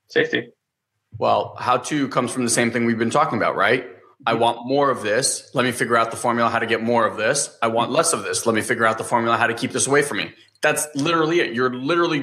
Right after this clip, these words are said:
Speaker 2: just creating strategies because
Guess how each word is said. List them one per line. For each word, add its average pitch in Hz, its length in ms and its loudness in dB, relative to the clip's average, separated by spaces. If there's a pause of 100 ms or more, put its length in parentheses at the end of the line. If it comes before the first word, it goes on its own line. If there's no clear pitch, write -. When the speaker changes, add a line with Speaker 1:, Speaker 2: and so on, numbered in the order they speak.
Speaker 2:
just 135 520 0 (460)
creating 151 360 2
strategies 123 960 0 (300)
because 147 580 0